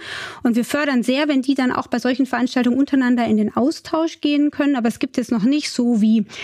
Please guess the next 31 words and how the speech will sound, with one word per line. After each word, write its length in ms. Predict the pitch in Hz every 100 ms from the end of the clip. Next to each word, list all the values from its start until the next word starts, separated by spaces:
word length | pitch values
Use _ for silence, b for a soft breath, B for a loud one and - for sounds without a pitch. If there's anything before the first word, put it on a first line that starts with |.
| B B
die 120 | 220
D 160 | 202 226
M 160 | 240 226
S 240 | 214 -
G 520 | 202 202 202 208 208 -
beispielsweise 640 | 214 208 220 - 202 208 214
eine 360 | 202 - -
eigenständige 760 | - 247 269 - 247 226 214 -
N 120 | 226
M 140 | 214
O 160 | - 214
S 220 | 202 -
D 360 | 214 208 208 202 b b b b
Selbsthilfegruppe. 1040 | 220 - 208 - - 190 226 - 214 - 208
Die 120 | 214
D 140 | 247
M 80 | 247
S 140 | 233 -
G 120 | 240
berät 420 | 226 214 208 202 -
auch 380 | 226 320 392 -
N 180 | 254
M 120 | 247 233
O 100 | 220
S 100 | -
D 140 | 220
Betroffene. 840 | 202 - 311 - 320 311 311 302 -
Auch 120 | 190
da 160 | - 220
haben 200 | 226 214
wir 300 | 214 208